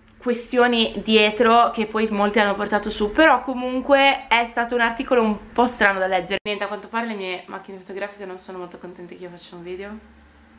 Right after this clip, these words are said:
Vediamo. Vabbè, quello che stavo dicendo, che chi lo fa per passione, chi lo fa per lavoro, ci sono tante ragioni per cui si fa book blogging, per cui si consigliano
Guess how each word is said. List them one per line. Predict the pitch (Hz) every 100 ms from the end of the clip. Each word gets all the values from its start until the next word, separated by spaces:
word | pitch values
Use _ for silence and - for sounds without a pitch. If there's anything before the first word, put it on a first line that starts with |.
| _ _ _ _ _ _
Vediamo. | 165 165 170 214 - _ _ - - _
Vabbè, | 180 180 - - - _ _ _ _
quello | 269 277
che | 294
stavo | 269
dicendo, | 247 214 202
che | 262 254
chi | -
lo | 269
fa | 277 254
per | 226
passione, | 220 214 214 196
chi | 202
lo | 214
fa | 214
per | 196 196
lavoro, | 185 180 190
ci | 202
sono | 220 220
tante | 226 226
ragioni | 214 185 180 180
per | 175 180
cui | 190
si | 180 185
fa | 180 175 170 -
book | - 175 -
blogging, | 175 165 180 185
per | 180 180
cui | 185 185 190
si | - -
consigliano | 185 180 190 175 175